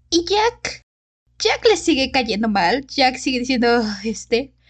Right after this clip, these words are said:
pero al mismo tiempo tiene muchos momentos o varios momentos donde dice, "A ver, vamos a calmarnos el ánimo y a ver, sí, el Shek está con nosotros porque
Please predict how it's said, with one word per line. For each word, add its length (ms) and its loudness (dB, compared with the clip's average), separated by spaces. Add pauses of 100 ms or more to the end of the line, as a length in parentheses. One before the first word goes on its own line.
(320)
pero 180 4
al 120 4
mismo 260 -4 (140)
tiempo 640 0 (440)
tiene 240 2 (220)
muchos 560 0
momentos 560 -2
o 80 -2
varios 300 -2
momentos 440 -8
donde 220 -4
dice, 160 -6
"A 40 -6
ver, 220 -8 (640)
vamos 360 -2
a 100 -6
calmarnos 480 0
el 380 4
ánimo 420 0 (680)
y 100 4
a 100 2
ver, 240 -8 (140)
sí, 560 -2
el 220 -2
Shek 340 0
está 240 -2
con 160 0
nosotros 540 -2
porque 560 -4